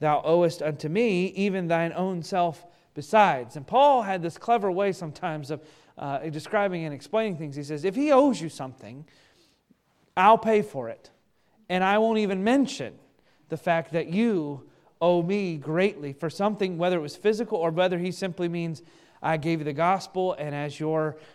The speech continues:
uh, brother in Christ and brought the gospel to you, you owe me in some wise or in some way, but I'll even repay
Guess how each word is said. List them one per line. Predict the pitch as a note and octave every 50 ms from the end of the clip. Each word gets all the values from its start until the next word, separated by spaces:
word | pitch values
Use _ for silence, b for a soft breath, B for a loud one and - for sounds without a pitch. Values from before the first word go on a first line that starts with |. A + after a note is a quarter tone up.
| B B
uh, | C#3 C3+ B2+
brother | B2 C#3 D3+ E3+ F3+ F3+ F3+ E3+
in | - E3 D#3+ D3
Christ | C3 - E3+ F3+ F3 F#3+ F#3+ F#3 D#3+ - - -
and | C#3+ C3 B2
brought | A#2 C3+ D#3 E3 F3+ F#3 - -
the | F3 D#3
gospel | E3+ F3 F3 E3 - - - D3
to | C#3 - F#3+ A3
you, | A3 G3+ F#3+ G#3 G3+ F#3+ F#3+ B B B B B
you | - E3+ E3 D#3+
owe | F3 F#3+ F#3+ F#3 F3
me | F3+ G#3+ A3+ A#3+ A#3+ B3 G3
in | F3 F#3 E3
some | D3 - G#3+ A3+ A#3+ A#3 A3
wise | G3 G3+ G#3 G#3 G#3 G3+ F#3 E3
or | D#3+
in | D3+
some | - - A3 G#3+ F#3+
way, | F#3+ F#3 F3
but | D3 D#3 D3+
I'll | E3 G3+ A#3 B3
even | A#3+ G#3 F3+ D#3+ D#3+
repay | D3+ D3 C#3+ - - G#3 G#3+ G3 E3+ D3+ D3 C#3+ C#3+